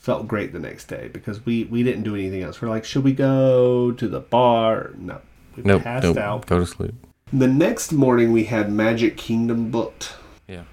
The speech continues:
Speaker 1: And on, because on the way down, Jeff Vail had tweeted that the People Mover was gonna open sometime that weekend.
Speaker 2: Yep.
Speaker 1: So we booked Magic Kingdom. We got our stuff packed up. We were out of the room.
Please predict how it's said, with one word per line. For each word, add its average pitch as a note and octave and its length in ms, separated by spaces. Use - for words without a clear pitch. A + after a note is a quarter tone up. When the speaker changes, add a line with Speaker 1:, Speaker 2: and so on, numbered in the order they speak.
Speaker 1:
And B2 400
on, C3 260
because C3+ 320
on D3+ 260
the F3+ 80
way D#3 180
down, D#2+ 480
Jeff - 320
Vail G2 380
had - 240
tweeted B1 520
that - 340
the - 80
People E3 540
Mover D#2 320
was D2 200
gonna D#2 300
open - 540
sometime C#3 600
that E2+ 200
weekend. - 460
Speaker 2:
Yep. F#2+ 180
Speaker 1:
So C3+ 240
we D3+ 320
booked D#3 260
Magic D3 340
Kingdom. G#2 760
We G#2+ 80
got F2+ 200
our - 120
stuff - 420
packed B2+ 320
up. A#2 280
We G#2+ 100
were E2+ 180
out G2+ 160
of A#2 80
the A2 80
room. F#2+ 560